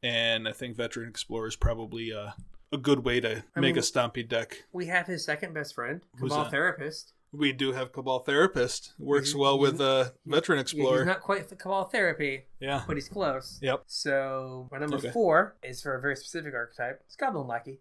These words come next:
Speaker 1: Okay. I did not have Goblin Lackey.
Speaker 2: Just, uh, one mana for a one one. When it deals damage to the opponent, put an elf into play.
Speaker 1: Goblin.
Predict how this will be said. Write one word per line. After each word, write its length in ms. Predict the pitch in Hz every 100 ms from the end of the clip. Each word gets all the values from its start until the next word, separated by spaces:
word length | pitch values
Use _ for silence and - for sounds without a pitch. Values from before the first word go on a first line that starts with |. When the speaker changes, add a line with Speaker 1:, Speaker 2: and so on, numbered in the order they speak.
| _ 165
Speaker 1:
Okay. 260 | 165 160 160 _ -
I 80 | 131
did 120 | 127
not 200 | 131 127
have 160 | 117
Goblin 340 | 123 107 101 98
Lackey. 360 | 98 - 110 - _ 156
Speaker 2:
Just, 540 | 143 160 156 - -
uh, 240 | 160 147 143
one 260 | 160 170
mana 560 | 170 170 170 170 165 160 _ _ _
for 160 | - 139
a 80 | 135
one 240 | 151 160
one. 320 | 156 156 156
When 100 | 143
it 160 | 135 143 143
deals 220 | 143 139
damage 220 | 139 139
to 80 | 135
the 60 | 135
opponent, 340 | 143 135 135 _
put 220 | 143 139 -
an 100 | 131
elf 300 | 131 135 135
into 220 | 143 131 127
play. 380 | 143 131 139 147
Speaker 1:
Goblin. 300 | 139 117